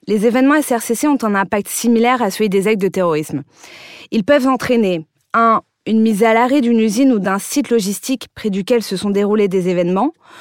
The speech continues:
deux, des pertes financières, ou trois, encore des pertes matérielles, par exemple lorsqu'une agence bancaire est la cible de projectiles lors d'une manifestation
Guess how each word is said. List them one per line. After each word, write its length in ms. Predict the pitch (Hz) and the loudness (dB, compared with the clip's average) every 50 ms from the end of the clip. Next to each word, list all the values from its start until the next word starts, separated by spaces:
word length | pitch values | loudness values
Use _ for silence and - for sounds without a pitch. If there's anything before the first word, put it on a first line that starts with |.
| - - - - - - - | -20 -20 -20 -20 -20 -14 -10
deux, 260 | 175 175 170 262 269 | -8 -2 0 2 2
des 140 | 233 220 226 | 4 4 2
pertes 260 | - 220 196 196 - | 2 0 -4 -4 -4
financières, 680 | - 196 190 190 196 - - 269 294 311 320 330 208 - - | -4 -2 -2 -2 -2 -4 -2 -2 0 0 0 -2 -2 -6 -6
ou 120 | - 233 220 | -4 -4 -4
trois, 340 | - - - 320 320 330 - - | -4 -2 0 2 2 2 0 0
encore 380 | - 226 226 - 294 294 294 220 | -2 -2 0 2 0 0 2 2
des 120 | 233 233 | 2 0
pertes 280 | 190 - 277 262 - - | 2 0 -2 -2 0 0
matérielles, 560 | 254 240 233 - 226 208 202 185 175 175 175 | 0 0 2 0 -2 0 0 0 0 -2 -2
par 120 | - 180 | -2 -2
exemple 360 | 180 196 190 220 247 240 226 | -2 0 0 0 -2 0 0
lorsqu'une 340 | 240 202 - - - 214 214 | 0 -2 -2 -4 -4 -2 0
agence 380 | 202 214 233 202 233 233 208 170 | 2 2 2 2 0 -2 -2 -2
bancaire 440 | 185 185 180 - 233 247 262 262 247 240 - | -4 -4 -2 0 0 0 0 -2 -4 -4 -4
est 80 | - | -2
la 140 | 196 190 196 | 0 0 0
cible 280 | 190 - - 202 180 156 | -2 -4 -6 -6 -6 -4
de 100 | 160 165 | -6 -8
projectiles 720 | - - 214 208 175 214 226 208 - - 294 302 302 - _ - - - - _ - | -6 -2 -2 -2 0 0 -2 -2 -2 -2 0 0 0 0 _ -14 -20 -20 -20 _ -6
lors 120 | 151 175 185 | -4 -2 -2
d'une 160 | 180 185 208 | 0 -2 -2
manifestation 880 | 190 190 196 185 - 196 185 - - 185 190 185 - 240 277 294 294 | 0 0 -2 -2 -2 -4 -4 -2 -2 -4 -2 -2 -2 0 0 0 -2